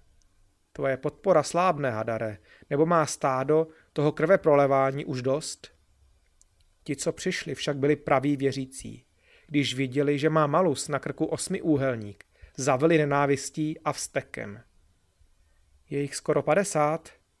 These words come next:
poznamenal démon. „Ty nemáš zbroj ani na Uglira. Pokud chceš zvítězit, budeš potřebovat mou pomoc.“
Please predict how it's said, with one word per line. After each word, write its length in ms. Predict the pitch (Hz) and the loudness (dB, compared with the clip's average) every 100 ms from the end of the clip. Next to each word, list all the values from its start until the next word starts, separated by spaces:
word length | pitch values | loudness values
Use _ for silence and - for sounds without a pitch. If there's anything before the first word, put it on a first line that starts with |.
| _ _ | _ _
poznamenal 580 | - 127 123 131 139 143 | -6 -6 -4 -6 -4 -4
démon. 460 | 131 131 120 107 110 _ _ _ _ - | -4 -6 -8 -12 -16 _ _ _ _ -8
„Ty 120 | 147 | -2
nemáš 520 | 147 156 160 160 - | 0 4 2 2 -4
zbroj 460 | 131 127 180 208 214 | -6 2 2 2 -2
ani 180 | 151 185 | -2 2
na 100 | 208 | 2
Uglira. 500 | 196 190 147 117 110 _ _ _ _ - | 2 2 2 2 -4 _ _ _ _ -4
Pokud 260 | 226 220 | -2 -2
chceš 280 | - - 139 | -2 0 0
zvítězit, 640 | 123 139 - 156 175 175 _ _ _ - | 0 -4 -4 -4 -4 -6 _ _ _ -10
budeš 320 | 143 139 - | -2 -2 -2
potřebovat 640 | - 156 - 175 131 123 - _ _ | -6 -6 -2 0 2 0 -4 _ _
mou 280 | 135 135 131 | -4 -2 -2
pomoc.“ 680 | 131 185 147 - - - | 0 0 -2 -4 -12 -12